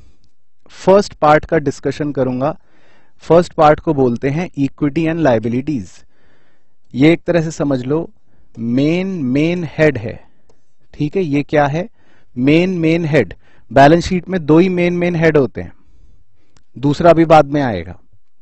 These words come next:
हो सकता है यहाँ छोटा सा कोने में आपको नजर आ रहा हो, इधर मैं बना रहा हूं बॉक्स। दूसरा मेन, मेन हेड होता है एसेट्स का, जो अभी हम बाद में आएंगे।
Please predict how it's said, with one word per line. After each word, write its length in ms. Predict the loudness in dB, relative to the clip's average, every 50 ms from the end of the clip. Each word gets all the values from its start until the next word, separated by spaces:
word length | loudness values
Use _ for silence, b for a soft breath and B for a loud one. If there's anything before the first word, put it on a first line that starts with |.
| -20 -20 -20 -20 -20 -20 -20 -20 -20 -20 -20 -20 -20 -20 -6 2
हो 100 | 2 2
सकता 260 | 2 2 -2 -2 -2
है 40 | 0
यहाँ 140 | 0 0 -4 -6 -12 -16
छोटा 360 | -2 2 4 4 4 4 2
सा 100 | 0 0
कोने 380 | -4 0 0 2 2 2 2 0
में 100 | 2 2
आपको 260 | 2 2 0 0 -2
नजर 300 | 0 2 4 4 4 4
आ 60 | 6
रहा 120 | 4 4 2
हो, 60 | 2
इधर 280 | 0 -2 -2 0 -2 0
मैं 180 | -2 -4 -6 -8 -12
बना 320 | -4 -4 -2 0 2 0
रहा 100 | 0 0
हूं 80 | 0 0
बॉक्स। 360 | 0 0 -2 -2 -6 -16 -20 -20 -20 -20 -20 -20 -20 -20 -20 -20 -18 -16
दूसरा 440 | -6 -2 0 0 2 2 2 2 4
मेन, 240 | 4 2 2 2
मेन 200 | 2 0 -2 0
हेड 200 | 0 -2 -2 -4 -8 -16 -20 -10 -4
होता 280 | -4 -2 2 2 2 2
है 220 | 2 0 -2 -4 -6 -8 -18 -20 -20 -20 -20 -20 -20 -20 -20 -2 0
एसेट्स 400 | 0 2 4 2 0 0 0 -4
का, 160 | -4 -4 -4
जो 180 | -2 0 2 2
अभी 140 | 2 2 0
हम 160 | 0 0 2
बाद 260 | 4 4 4 4 2
में 100 | -4 -6 -6
आएंगे। 340 | -8 -10 -12 -14 -16 -18